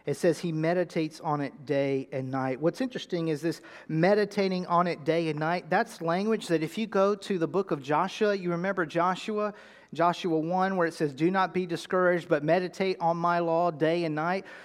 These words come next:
So here in Psalm one, Psalm one anticipates this new Joshua who's gonna come.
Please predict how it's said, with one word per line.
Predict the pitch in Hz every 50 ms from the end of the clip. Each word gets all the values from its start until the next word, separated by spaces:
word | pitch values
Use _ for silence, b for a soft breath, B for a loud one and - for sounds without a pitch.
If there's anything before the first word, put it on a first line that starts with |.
| B
So | - - 196 180
here | 180 - 226 262 269 247
in | 233 - 196 185 180
Psalm | - - - 220 214 202 190 175
one, | 180 196 220 240 233 208 185 170 170 180 B B B B B B B B B B _ _ _ _ _ _ _ _ _ _
Psalm | - - - 240 262 269 240
one | 233 233 254 269
anticipates | 247 220 208 180 - - 247 233 - 220 202 196 - 220 220 220 214 -
this | - 190 202 196 -
new | 180 185 180 202 254 277
Joshua | - - 196 208 240 247 240 - - 175 143 131 117 107 104 - -
who's | - 185 156 139
gonna | 165 147 143 135
come. | 139 - 135 123 123 117 113 113